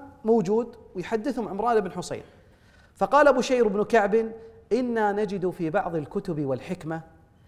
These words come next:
أن منه سكينة ووقارا لله وفيه ضعف". يقول يعني أنت، هو قال شنو؟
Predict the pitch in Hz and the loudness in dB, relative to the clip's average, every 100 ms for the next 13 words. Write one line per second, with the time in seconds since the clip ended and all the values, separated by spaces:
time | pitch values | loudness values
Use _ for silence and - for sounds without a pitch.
0 | _ _ 196 214 208 226 226 214 - 170 | _ _ 2 2 2 -2 -2 -4 -4 -6
1 | 220 208 190 185 160 165 160 160 185 180 | -2 -2 -2 -4 -2 2 2 2 0 0
2 | 160 156 160 160 190 208 - - - - | 0 -2 -2 2 2 2 -6 -20 -20 -20
3 | _ _ 170 196 196 196 - - 294 254 | _ _ 2 6 6 4 -2 0 0 2
4 | 226 226 - - - _ - _ _ 202 | 2 0 -2 -18 -20 _ -20 _ _ -12
5 | 254 240 226 226 226 - - 170 208 202 | -8 -8 -8 -8 -10 -16 -12 -6 0 2
6 | 196 185 202 | 0 -6 -8